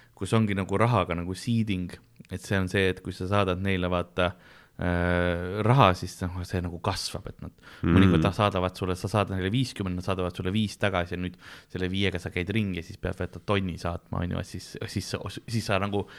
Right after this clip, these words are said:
Speaker 1: õnn tuleb sinule ja sellised asjad ja see on hästi nagu levinud viis, kuidas nagu skämmida. John Oliveril on ka tegelikult selle kohta päris, äh,
Speaker 2: Mm.
Speaker 1: päris huvitav, ähm, episood minu meelest oli, kui nüüd ma ka hakkan selle peale mõtlema, et seda nagu
Speaker 2: Jaa,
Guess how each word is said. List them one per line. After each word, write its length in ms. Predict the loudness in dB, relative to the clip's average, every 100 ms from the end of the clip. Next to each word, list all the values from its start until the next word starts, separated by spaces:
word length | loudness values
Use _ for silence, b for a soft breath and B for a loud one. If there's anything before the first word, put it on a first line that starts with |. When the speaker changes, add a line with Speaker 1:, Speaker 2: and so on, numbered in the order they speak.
| B 6
Speaker 1:
õnn 280 | 6 6
tuleb 200 | 4 2 4
sinule 400 | 4 6 4 2
ja 60 |
sellised 320 | 2 0 0 -2
asjad 280 | -2 -2 -2
ja 60 |
see 100 | 2
on 60 | 2
hästi 260 | 2 -2
nagu 160 | -6 4
levinud 380 | 4 4 0 0
viis, 220 | 0 -2
kuidas 260 | -6 -10 -8
nagu 360 | -8 -4 -6 B B B B
skämmida. 280 | 4 4 4
John 160 | 4 6
Oliveril 380 | 4 2 2 0
on 100 | 0
ka 40 |
tegelikult 380 | 2 2 0 -4
selle 180 | -6 -4
kohta 220 | -4 -2
päris, 380 | 0 0 -2 -2
äh, 100 | 4
Speaker 2:
Mm. 160 | 6 8
Speaker 1:
päris 180 | 6
huvitav, 420 | 2 -2 -4 -4 -2
ähm, 880 | 0 -2 -4 -8 -8 -8 -10 -10 -12 B B B
episood 400 | 0 0 -4 -2
minu 120 | 0 0
meelest 220 | -2 -2
oli, 100 | -2
kui 100 | 0
nüüd 160 | -2 -2
ma 60 |
ka 140 | -4 -4
hakkan 140 | -4
selle 140 | -4 -2
peale 160 | -2 -2
mõtlema, 260 | -4 -8
et 40 | -8
seda 200 | -2 -2
nagu 280 | 0 -2 B B
Speaker 2:
Jaa, 80 | 8